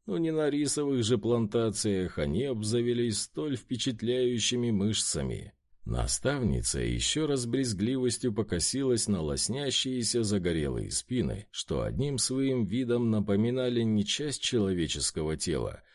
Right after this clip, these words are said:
а какой-то изрезанный холмистый рельеф,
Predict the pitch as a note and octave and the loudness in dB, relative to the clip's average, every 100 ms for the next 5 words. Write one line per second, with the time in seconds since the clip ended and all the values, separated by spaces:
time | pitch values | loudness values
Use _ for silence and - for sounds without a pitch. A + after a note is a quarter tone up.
0 | _ - C2+ A#1 A#1 D3+ C#3 A2+ C3+ B2+ | _ -6 -4 -4 -4 -2 -2 0 0 2
1 | F#2+ F2+ C3 A2+ A#2+ A#2+ A2 - C#2+ C2 | 2 2 2 2 2 2 0 0 -2 0
2 | A2 C#3 - A#2 A2 G2 E2+ G2+ C#3 A2+ | -2 -2 -2 0 2 2 0 -2 -4 -6